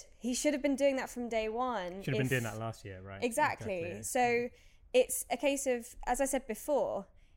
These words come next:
Speaker 1: in, uh, Australia, once everyone was on the Bottas hype train. Like, I'm really, I'm really pleased for him. I think he drove a good race. It's not, I, I don't want to be negative about Bottas. I want to be positive about Bottas.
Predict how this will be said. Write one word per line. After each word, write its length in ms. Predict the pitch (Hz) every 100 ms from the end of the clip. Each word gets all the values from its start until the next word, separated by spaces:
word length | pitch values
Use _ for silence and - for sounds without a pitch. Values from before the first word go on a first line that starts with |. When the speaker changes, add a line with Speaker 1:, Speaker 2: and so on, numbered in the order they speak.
| - - -
Speaker 1:
in, 320 | 220 220 220 -
uh, 280 | 220 214 -
Australia, 520 | 214 262 254 208 165
once 220 | 185 185
everyone 280 | 196 196 196
was 100 | 202
on 80 | 202
the 80 | 202
Bottas 320 | 214 220 220
hype 260 | - 240 -
train. 380 | 180 131 196 214 - -
Like, 100 | 214
I'm 200 | 254 269
really, 340 | 285 294 285 277
I'm 160 | 247 262
really 140 | 269
pleased 380 | 269 - 226 -
for 60 | 220
him. 420 | 202 226 285 311
I 100 | 226
think 180 | 220 214
he 80 | 226
drove 240 | 220 214
a 40 | 208
good 260 | - 202 196
race. 580 | 185 185 269 - - - -
It's 180 | - 269
not, 160 | 311 330
I, 100 | 269
I 40 | 262
don't 180 | 359
want 200 | 277 349 339
to 80 |
be 100 | 254
negative 320 | 220 190 - 196
about 220 | 180 -
Bottas. 320 | 180 - 170 -
I 80 | 233
want 360 | 214 240 277
to 100 | -
be 80 | 226
positive 380 | 214 277 294 220
about 300 | 190 175 156
Bottas. 540 | 180 - 165 175 -